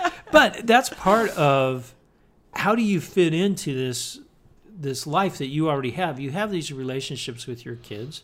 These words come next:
There's history there, twenty-something years of history. And so there's inside jokes, there's games, there's all these things.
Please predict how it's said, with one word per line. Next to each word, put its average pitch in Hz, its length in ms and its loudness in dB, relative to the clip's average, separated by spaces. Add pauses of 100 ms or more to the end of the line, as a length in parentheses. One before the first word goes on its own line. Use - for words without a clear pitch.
(420)
There's 151 260 -2
history 147 460 0
there, 123 440 -6 (300)
twenty-something 143 920 -2
years 120 340 -4
of 117 120 -12
history. 135 600 -10 (520)
And 139 400 0
so 170 160 0
there's 131 180 -2
inside 143 480 -2
jokes, 185 480 -2
there's 123 240 -8
games, 170 560 -4
there's 123 200 -8
all 156 200 -4
these 160 240 -2
things. 170 440 0